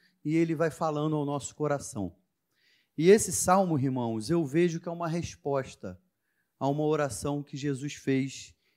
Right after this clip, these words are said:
em João dezessete, versículo quinze. "Não peço que os tires do mundo, mas que os guardes do mal."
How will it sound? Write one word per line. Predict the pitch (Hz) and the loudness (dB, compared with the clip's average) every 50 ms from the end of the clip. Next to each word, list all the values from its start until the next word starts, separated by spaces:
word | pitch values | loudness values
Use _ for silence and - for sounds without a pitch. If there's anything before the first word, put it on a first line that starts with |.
| _ - | _ -2
em | 139 135 | -2 0
João | 127 120 127 131 135 135 | 0 0 0 0 0 0
dezessete, | 135 123 123 131 127 127 - - 123 117 120 120 - - 120 | -2 -2 -2 -2 -2 -2 -4 -6 -4 -2 -2 -4 -6 -10 -8
versículo | 123 120 107 104 - - 117 _ - 123 131 | -8 -8 -8 -8 -12 -16 -16 _ -6 -6 -6
quinze. | - _ - 117 120 117 113 104 95 101 95 _ _ _ _ _ _ - | -6 _ -4 -4 -2 -2 -2 -4 -6 -10 -16 _ _ _ _ _ _ -2
"Não | 127 139 147 | -2 -2 0
peço | 139 - 147 151 160 156 151 - | 0 2 2 2 2 2 -2 -8
que | - - 165 | -8 -4 -4
os | 151 - | -4 -4
tires | - - - 156 151 139 143 139 | -6 -8 -6 -6 -4 -4 -6 -8
do | 139 151 147 | -6 -6 -4
mundo, | 135 135 139 139 131 113 98 90 - _ _ _ _ _ _ _ | -2 -2 -2 -2 -2 -4 -6 -10 -12 _ _ _ _ _ _ _
mas | - 120 127 - - | -6 -6 -6 -6 -8
que | _ - 127 | _ -8 -6
os | 117 98 | -6 -6
guardes | 101 98 92 120 131 143 143 151 151 139 - 151 143 135 131 - - | -8 -6 -2 0 0 0 0 -2 -4 -6 -8 -10 -10 -10 -12 -14 -14
do | - - 131 123 | -6 -4 -4 -2
mal." | 95 85 78 78 76 76 73 73 73 | -2 -4 -6 -8 -10 -10 -12 -12 -14